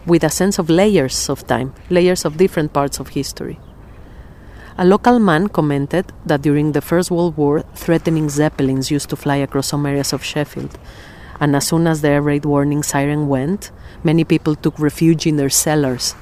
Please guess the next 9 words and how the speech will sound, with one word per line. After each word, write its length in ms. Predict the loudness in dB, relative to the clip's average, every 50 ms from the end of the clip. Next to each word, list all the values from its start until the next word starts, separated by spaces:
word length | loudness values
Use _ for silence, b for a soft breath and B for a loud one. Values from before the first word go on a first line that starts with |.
| B B B B B B B
but 180 | -2 0 2 4
others 300 | 4 6 4 4 4 0
panicked 520 | 2 4 4 6 6 4 2 0 0 -2
and 140 | -2 -2 -2
flocked 320 | 0 0 0 0 -2 -2 -4
to 80 | -2
the 80 | -2 -2
city's 380 | -2 -4 -4 -2 -2 -4 -4
parks, 480 | -2 0 0 0 0 -2 -4 -6 -6